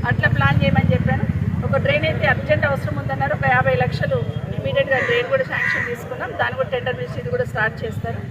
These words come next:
అదే కాకుండా నాకు లోకల్లో ఉన్న స్థానిక నాయకులకు అందరికీ ఒకటే విజ్ఞప్తి చేస్తాను,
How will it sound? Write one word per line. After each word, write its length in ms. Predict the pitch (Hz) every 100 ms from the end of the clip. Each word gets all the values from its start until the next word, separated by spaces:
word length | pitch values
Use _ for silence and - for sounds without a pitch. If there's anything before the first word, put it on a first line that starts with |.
| - - - - 233
అదే 180 | 269 302
కాకుండా 360 | 294 302 302
నాకు 440 | 294 269 - 254 254 247
లోకల్లో 420 | 269 269 311 302
ఉన్న 140 | 294
స్థానిక 440 | - 269 254 254 285
నాయకులకు 460 | 254 262 277 277
అందరికీ 340 | 247 - 302 294
ఒకటే 260 | 269 -
విజ్ఞప్తి 500 | 277 262 254 - -
చేస్తాను, 460 | 202 - 196 -